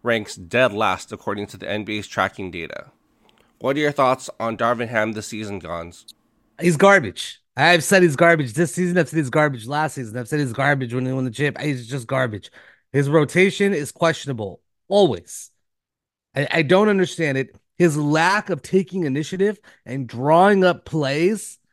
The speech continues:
Speaker 2: at the end of a game where it's a possession that could literally win the game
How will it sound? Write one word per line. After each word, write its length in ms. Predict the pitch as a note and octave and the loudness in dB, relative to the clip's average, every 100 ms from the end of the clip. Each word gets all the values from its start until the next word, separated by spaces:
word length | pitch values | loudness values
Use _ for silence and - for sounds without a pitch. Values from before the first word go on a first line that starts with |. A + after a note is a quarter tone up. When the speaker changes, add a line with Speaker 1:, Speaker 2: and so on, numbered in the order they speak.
| _ _ _ | _ _ _
Speaker 2:
at 160 | D#3+ - | -2 -2
the 180 | B2 - | -4 -2
end 220 | E3 F#3 | 0 2
of 80 | F3+ | 2
a 80 | D#3 | 0
game 400 | A#2+ C#3 E3 F3+ | 0 0 0 0
where 220 | D#3+ D3 | 0 0
it's 240 | C#3+ - | -2 -4
a 40 | C#3 | -6
possession 640 | D3 A#2 D3 D3+ - G#3 | -6 -4 -2 -2 -2 -2
that 140 | F#3 - | -2 -2
could 160 | B2 | -6
literally 520 | A#2+ C#3 F3+ G3 F#3+ | -4 -2 0 2 2
win 260 | E3+ D3+ F3+ | 2 -2 -2
the 100 | E3 | -4
game 460 | A2+ C3+ D3 G3+ | -2 -2 -2 -2